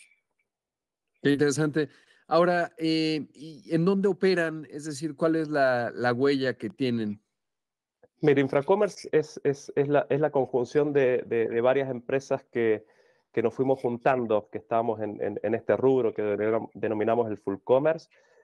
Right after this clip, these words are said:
Speaker 2: Eh, la empresa Infracommerce es de origen brasilero, que salió a la bolsa en dos mil veintiuno, de ahí fue adquiriendo y juntando, fusionando con, con, con un par de compañías a nivel latam, y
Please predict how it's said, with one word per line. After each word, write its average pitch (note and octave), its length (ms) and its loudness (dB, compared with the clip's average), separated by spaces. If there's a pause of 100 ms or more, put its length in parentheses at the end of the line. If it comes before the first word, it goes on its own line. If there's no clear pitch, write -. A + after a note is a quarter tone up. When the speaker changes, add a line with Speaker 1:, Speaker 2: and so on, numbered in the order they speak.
(140)
Speaker 2:
Eh, G#2+ 320 0
la G#2+ 80 0
empresa A#2+ 280 -4
Infracommerce A#2+ 580 0
es A2 40 -10
de A#2 60 -6
origen A2+ 380 -2 (100)
brasilero, C3+ 560 2
que A#2 80 -10
salió A2 200 -6
a A2+ 40 0
la A2 60 2
bolsa A#2 320 0
en G#2+ 80 -8
dos G#2 100 -4
mil A2 160 -4
veintiuno, B2+ 480 0
de A#2 80 2
ahí A#2 140 -2
fue A#2 360 2 (640)
adquiriendo A#2+ 560 -2
y A#2+ 40 0
juntando, A#2+ 580 -2
fusionando A#2 600 -2
con, G#2 240 -4
con, G2+ 340 -6
con G#2+ 160 -2
un A2 100 -2
par A2+ 160 2
de A2 80 2
compañías G#2+ 540 0
a G#2+ 40 -8
nivel G#2+ 320 0
latam, C3+ 440 0 (520)
y G#2+ 600 -2